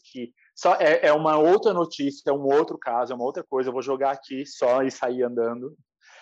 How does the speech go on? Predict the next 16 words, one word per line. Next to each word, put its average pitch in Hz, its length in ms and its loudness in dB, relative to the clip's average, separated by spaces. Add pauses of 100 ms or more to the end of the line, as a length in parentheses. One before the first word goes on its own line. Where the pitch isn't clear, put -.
(140)
mas 135 160 -2
é 139 60 4
pra 143 120 2
provar 151 380 2
como 147 200 -4
o 143 80 -4
povo 180 240 0
brasileiro 139 720 -2
é 151 140 -2
sim 156 260 -20
um 135 80 -20
povo 131 200 -4
racista, 127 540 -4
é 143 80 0
sim 147 220 -14
um 135 100 -12